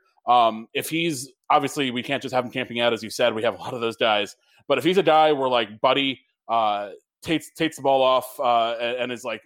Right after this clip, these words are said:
driving to the wing and then starts kicking it out like he started too late in the year, like, I think we're gonna have a lot of wide open Cole Swider, uh, corner threes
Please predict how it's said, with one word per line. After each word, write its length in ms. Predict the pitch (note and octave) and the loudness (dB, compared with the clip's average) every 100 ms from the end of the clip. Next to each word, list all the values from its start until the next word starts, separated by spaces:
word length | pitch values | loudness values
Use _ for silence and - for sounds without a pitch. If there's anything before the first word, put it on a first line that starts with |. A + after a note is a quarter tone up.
| B2 | -2
driving 300 | C#3 C#3 C3+ | 0 0 -4
to 100 | C3 | -8
the 80 | |
wing 300 | A#2 B2+ B2+ | -4 -4 -4
and 100 | B2 | -4
then 140 | B2+ A#2+ | -6 -6
starts 260 | - B2+ | -6 -6
kicking 280 | - B2+ B2+ | -6 -12 -8
it 100 | A#2 | -2
out 160 | G#2 C3 | -2 -2
like 80 | A#2+ | -6
he 60 | |
started 200 | A#2+ C3+ | -6 -6
too 100 | C3 | -4
late 140 | C3+ D3 | -4 -4
in 60 | |
the 100 | C#3 | -6
year, 300 | C#3+ F3 G3 _ _ _ | -4 -4 -6 _ _ _
like, 160 | C3 A#2 - | -2 -2 -2
I 60 | C#3 | -2
think 120 | E3+ | 0
we're 40 | |
gonna 80 | D3 | 0
have 100 | B2+ | -2
a 40 | A2 | 0
lot 240 | A2+ B2 | 2 2
of 80 | A#2+ | 2
wide 300 | G#2+ B2 A#2 | 0 0 0
open 260 | A2+ A#2+ A2 | -2 -4 -8
Cole 160 | C3 | -8
Swider, 440 | A#2 A#2+ A2+ A#2 A2 _ _ _ | -6 -4 -2 -2 -4 _ _ _
uh, 140 | G2 A2 | -6 -6
corner 320 | - C#3 B2+ | -4 -2 -2
threes 500 | A#2+ A#2+ B2+ - | -4 -4 -4 -8